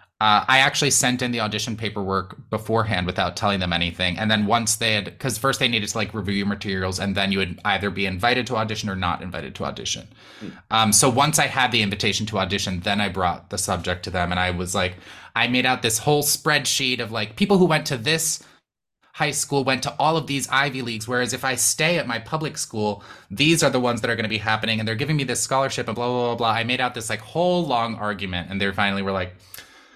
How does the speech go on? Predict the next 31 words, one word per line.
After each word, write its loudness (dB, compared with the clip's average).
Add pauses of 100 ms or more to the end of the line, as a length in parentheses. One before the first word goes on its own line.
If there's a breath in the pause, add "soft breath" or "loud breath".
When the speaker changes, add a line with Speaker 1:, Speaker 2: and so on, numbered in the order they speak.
(260 loud breath)
Speaker 1:
"Okay, 4
we'll 2
let 2
you 2
audition," 2
thinking, -4
like, -2
there's -2
no -4
way -4
it's -8
gonna -4
happen. -8
And -2
then 2
I 2
got 0
in, 2
and -4
I -2
went -2
there -2
for -8
my 0
last 0
two -2
years 0
of -6
high -2
school. -4 (640 soft breath)
Um, 2